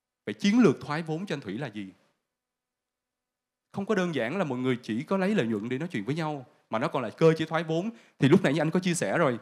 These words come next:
trên đời này chỉ có hai cái cách thức để thoát ra khỏi một doanh nghiệp chúng ta đầu tư thôi. Cái cách đầu tiên đó chính là bán công ty này đi. Và cách thứ hai là lên chợ, hết, không còn cách thứ ba. Nha mọi người, rồi. Nhưng mà cái này mới là một cái câu, một cái sự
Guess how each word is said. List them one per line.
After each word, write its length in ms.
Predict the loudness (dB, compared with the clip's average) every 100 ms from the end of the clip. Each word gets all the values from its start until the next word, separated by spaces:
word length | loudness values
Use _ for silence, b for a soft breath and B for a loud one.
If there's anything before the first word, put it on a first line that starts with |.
| B B
trên 120 | 4
đời 180 | 8 6
này 160 | 6 2
chỉ 120 | 0
có 100 | -2
hai 340 | 0 2 2
cái 120 | 2 0
cách 180 | 0
thức 120 | 0 -2 0
để 220 | 2 2 -2 6
thoát 220 | 8 8
ra 60 | 2
khỏi 180 | 2
một 100 | 0 0
doanh 120 | 0
nghiệp 120 | -2 -2
chúng 100 | -2
ta 80 | 0
đầu 140 | 0
tư 180 | 2 2
thôi. 180 | 2 0 -4 -20 _
Cái 80 | -4
cách 120 | 0
đầu 160 | 2 6
tiên 180 | 8 6
đó 60 | 4
chính 120 | 0
là 80 | 2
bán 200 | 4 4
công 100 | 4
ty 100 | 2
này 100 | 2
đi. 200 | 4 4 2 -14 _ _ _ _
Và 80 | 0
cách 140 | 0
thứ 60 | 2
hai 200 | 6 6
là 80 | 8
lên 200 | 6 6
chợ, 340 | 2 2 2 -2 6
hết, 440 | 6 6 -4 -20 _
không 160 | -4
còn 80 | -2
cách 120 | -2
thứ 80 | 2
ba. 260 | 4 4 2 -8 _ _ _ _ _ _ _ _
Nha 80 | 0
mọi 120 | 2
người, 220 | 4 2 0
rồi. 220 | 2 4 2 -6 _ _ _ _ _ 2
Nhưng 100 | 2
mà 60 | 6
cái 60 |
này 140 | 6 8
mới 140 | 8
là 100 | 6
một 120 | 2 2
cái 100 | 2
câu, 320 | 4 4 0
một 160 | -4 2
cái 140 | 2
sự 340 | 2 2 2